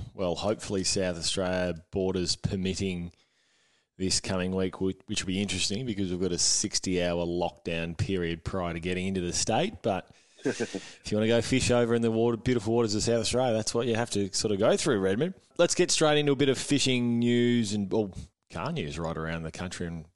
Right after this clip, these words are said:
Speaker 1: globally where things sit. And we've spoken at large, Redmond, over the last sort of month, um,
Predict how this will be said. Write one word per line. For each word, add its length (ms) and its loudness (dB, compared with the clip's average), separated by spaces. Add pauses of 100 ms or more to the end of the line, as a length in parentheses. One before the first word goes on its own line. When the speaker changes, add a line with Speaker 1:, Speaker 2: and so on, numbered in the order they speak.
Speaker 1:
globally 500 2
where 260 2
things 380 -2
sit. 240 2
And 100 -2
we've 120 2
spoken 420 0
at 240 -4
large, 500 2
Redmond, 440 -2 (520)
over 280 0
the 100 0
last 340 0
sort 140 -2
of 140 -4
month, 480 -4 (520)
um, 440 -8